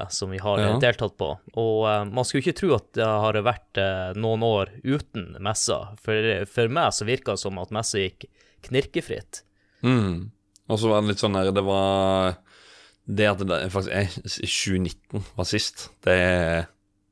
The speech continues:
Speaker 2: det føles ikke sånn ut.
Speaker 1: Nei, ikke i det hele
Speaker 2: <laughs> Nei.
Speaker 1: tatt. Og det virker heller ikke på alle de som hadde salgsboder og, eh, panelene og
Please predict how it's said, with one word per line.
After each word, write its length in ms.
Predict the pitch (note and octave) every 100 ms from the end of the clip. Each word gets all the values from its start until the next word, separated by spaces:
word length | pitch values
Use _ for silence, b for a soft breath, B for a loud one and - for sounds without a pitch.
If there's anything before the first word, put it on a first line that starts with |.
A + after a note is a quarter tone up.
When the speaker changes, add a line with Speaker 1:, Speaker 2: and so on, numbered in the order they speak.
| _
Speaker 2:
det 80 | -
føles 240 | F2 F#2 F2
ikke 140 | F#2
sånn 220 | F#2 E2+
ut. 200 | E2 - - -
Speaker 1:
Nei, 180 | A2+ D#3+ D4+
ikke 280 | - B2 B2+
i 20 |
det 100 | A#2
hele 160 | A#2+ B2
Speaker 2:
<laughs> 0 |
Nei. 160 | C3
Speaker 1:
tatt. 160 | A#2+ -
Og 400 | A#2 A2 A2 A2+
det 80 | B2
virker 320 | C#3 - B2
heller 200 | C3 A2+
ikke 200 | - A2+
på 140 | A2+ G#2+
alle 200 | G#2 A#2 G#2+
de 80 | A2
som 200 | G#2+ F#2+
hadde 720 | G#2 G#2 G2+ F#2+ F2+ F2 C#2
salgsboder 840 | - A#2+ B2 - - A#2+ G#2 G2 F2+
og, 380 | F2+ F#2 F#2 F#2
eh, 280 | - B B B B
panelene 720 | - A2+ A2+ B2 A#2 G2 F#2 F#2
og 340 | F#2 F2+ F2